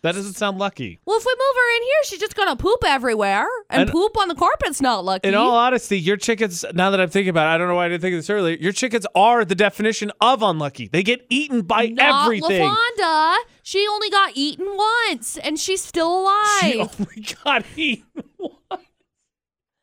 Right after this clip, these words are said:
Speaker 2: She's still alive.
Speaker 1: Anybody feel like this is spiraling? Like, the argument that chickens are lucky for McCall is just going further and further down this rabbit hole of, no, no, it's not.
Speaker 2: They're,
Speaker 1: Living
Speaker 2: they're,
Speaker 1: chicken life is
Speaker 2: they're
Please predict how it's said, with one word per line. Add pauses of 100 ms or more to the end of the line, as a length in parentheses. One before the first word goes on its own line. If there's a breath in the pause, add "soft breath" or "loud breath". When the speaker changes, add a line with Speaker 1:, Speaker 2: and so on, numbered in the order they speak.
(300)
Speaker 2:
She's
still
alive.
Speaker 1:
Anybody
feel
like
this
is
spiraling?
Like, (260 loud breath)
the (100)
argument
that
chickens
are
lucky
for
McCall
is
just
going
further
and
further
down
this
rabbit
hole
of,
no,
no,
it's
not. (520 soft breath)
Speaker 2:
They're, (100)
Speaker 1:
Living
Speaker 2:
they're,
Speaker 1:
chicken
life
is
Speaker 2:
they're